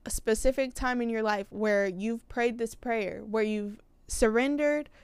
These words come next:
your entire life to Jesus Christ, you can do that with me right now. You can repent and turn away from your sins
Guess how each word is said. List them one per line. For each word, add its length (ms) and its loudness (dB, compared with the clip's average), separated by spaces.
your 180 6
entire 520 2
life 260 -4
to 120 -10
Jesus 420 -8
Christ, 540 -4
you 160 4
can 180 2
do 140 0
that 220 4
with 160 0
me 160 -2
right 260 -2
now. 280 -4
You 180 4
can 220 2
repent 580 0
and 180 0
turn 240 2
away 240 2
from 220 -4
your 120 -2
sins 520 -10